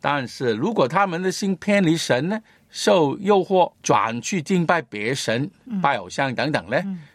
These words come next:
Speaker 1: 就不能在地上长久居住。
Speaker 2: 嗯。
Speaker 1: 我们要理解，不是百姓他们先顺服，神才把土地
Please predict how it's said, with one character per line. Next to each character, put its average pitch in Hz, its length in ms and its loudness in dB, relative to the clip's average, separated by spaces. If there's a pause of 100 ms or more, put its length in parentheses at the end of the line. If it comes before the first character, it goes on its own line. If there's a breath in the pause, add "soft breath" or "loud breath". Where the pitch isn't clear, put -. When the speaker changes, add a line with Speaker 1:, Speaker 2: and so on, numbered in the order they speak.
(120 loud breath)
Speaker 1:
就 127 460 0
不 131 160 -4
能 110 240 -2
在 113 260 -2 (160)
地 131 220 -2
上 123 280 -2
长 101 520 -4
久 95 280 -10
居 143 160 -6
住。 165 240 -2 (120)
Speaker 2:
嗯。 165 320 -6 (320 loud breath)
Speaker 1:
我 120 100 0
们 143 160 2
要 190 240 4
理 147 480 -2
解， 98 320 0
不 285 80 -4
是 - 160 0
百 98 320 -2
姓 180 320 -6 (140)
他 180 180 -2
们 165 160 -4
先 165 300 -2
顺 151 320 2
服， 110 420 -6 (400 loud breath)
神 139 260 0
才 135 240 0
把 90 360 -8
土 95 200 -12
地 131 240 0